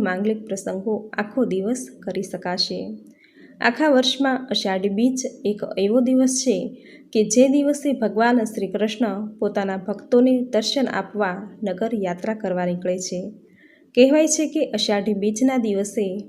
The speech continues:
ભગવાન શ્રી કૃષ્ણ સાક્ષાત પૃથ્વી પર દર્શન આપવા માટે આવે છે.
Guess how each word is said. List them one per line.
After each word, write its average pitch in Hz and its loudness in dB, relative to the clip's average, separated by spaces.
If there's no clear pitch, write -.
ભગવાન 226 2
શ્રી 180 -6
કૃષ્ણ 202 -2
સાક્ષાત 214 0
પૃથ્વી 196 -4
પર 190 0
દર્શન 180 -4
આપવા 185 -8
માટે 185 -6
આવે 185 -6
છે. 185 -8